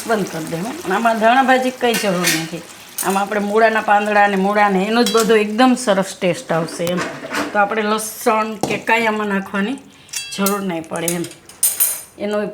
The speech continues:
મૂળાનો ને આનો જ બધો સ્વાદ એકદમ સરસ આવશે, ગાજર, મૂળાને, બટેટાને.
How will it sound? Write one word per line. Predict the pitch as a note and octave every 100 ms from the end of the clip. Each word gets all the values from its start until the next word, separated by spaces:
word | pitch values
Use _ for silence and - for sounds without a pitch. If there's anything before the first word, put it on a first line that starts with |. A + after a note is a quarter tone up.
| - - G#3+
મૂળાનો | A#3 B3 A#3+ A#3
ને | A3+
આનો | A3 B3
જ |
બધો | G#3 G#3 A3
સ્વાદ | G3+ G#3+ F#3+ F#3
એકદમ | F#3+ G#3 A3+
સરસ | - E3 F3 -
આવશે, | F3 F3 - F3+
ગાજર, | F#3 F3+ F3+ E3+ F3+
મૂળાને, | F#3 E3+ E3 E3 - - -
બટેટાને. | F3+ F3+ D#3+ F2+ F2